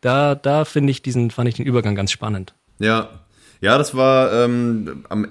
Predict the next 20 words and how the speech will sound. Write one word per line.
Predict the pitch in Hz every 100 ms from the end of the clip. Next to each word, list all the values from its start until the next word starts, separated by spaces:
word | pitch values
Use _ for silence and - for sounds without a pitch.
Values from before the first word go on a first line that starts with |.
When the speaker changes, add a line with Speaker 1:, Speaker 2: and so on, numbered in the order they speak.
| -
Speaker 2:
also | 101 104
wir | 104
hatten | 120 131
bei | 113
dem | 92 127 156
Song | - 127 135 135 110
witzigerweise | 120 117 113 113 113 113
nur, | 110 117 131 135 131 131
ähm, | 98 98 104 95
die | 95
Strophe | - 104 147 -
zuerst | - - 82 110 175 - _ _ _ - - _ _
und | 90 90
haben | 107 107
ganz | 110 117 135 139 135 113
lange | 113 123
rumprobiert | 113 110 127 131 113 98 107 110 104
mit | 107 92
einem | 101
Chorus. | 101 117 120 110 110 107 -